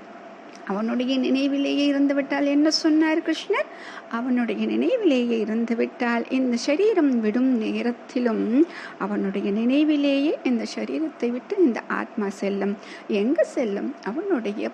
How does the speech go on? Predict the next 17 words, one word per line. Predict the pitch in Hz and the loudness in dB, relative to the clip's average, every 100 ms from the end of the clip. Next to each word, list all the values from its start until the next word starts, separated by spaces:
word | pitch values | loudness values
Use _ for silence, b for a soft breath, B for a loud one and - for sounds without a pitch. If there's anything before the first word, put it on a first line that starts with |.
| - | -6
பாதத்தில் | - 214 - - - 104 | -4 -4 -6 -8 -8 -8
சென்று | - 214 185 214 | -6 -6 -4 -4
சேரும், | 214 214 196 196 233 - 214 | -4 -4 -4 -4 -6 -6 -6
அவனுடன் | 220 220 196 254 302 | -2 -2 -2 -4 -4
கலந்துவிடும் | 240 226 226 240 214 190 196 208 | -4 -2 0 0 0 -2 -4 -4
அப்படின்னு | 214 202 196 226 | -6 -4 -4 -4
சொல்றாங்க. | 208 180 190 B B B | 0 2 0 B B B
அப்ப | 262 269 | 0 0
இப்படி | - 320 - - 554 381 | 4 6 6 6 6 8
இருக்கும் | 349 - - 466 | 6 2 -2 -2
பொழுது | 403 311 262 | 0 2 4
நம்முடைய | 277 330 494 427 | 4 2 2 2
பக்தி | 320 269 - 539 | 2 0 0 -2
எப்படி | 466 - 302 | 0 0 0
இருக்கும் | 285 - 254 254 | 0 0 -2 -2
பாத்தீங்க | 214 220 220 | -2 -2 -4
அப்படின்னா, | 196 202 208 | -4 -4 -2